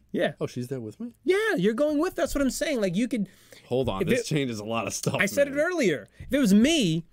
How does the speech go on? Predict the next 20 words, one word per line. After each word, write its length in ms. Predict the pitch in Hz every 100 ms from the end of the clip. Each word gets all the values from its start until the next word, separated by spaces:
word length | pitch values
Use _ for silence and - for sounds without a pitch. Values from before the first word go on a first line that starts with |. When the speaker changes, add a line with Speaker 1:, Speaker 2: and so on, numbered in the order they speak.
| - - _ _ -
Speaker 1:
like, 220 | 170 175 -
I 100 | 214
figured 260 | 294 254
I 60 | 214
would 120 | 190
give 160 | 185 180
you 100 | 170
my 260 | 160 180
take 280 | 180 202 185
on 140 | 165
it 100 | 135 -
too, 300 | 190 143 123
but 260 | 135 139 160
I 80 |
would 80 | 180
do 80 | 170
the 80 | 185
same 180 | 190 165
thing. 400 | 262 208 101
I, 80 | 120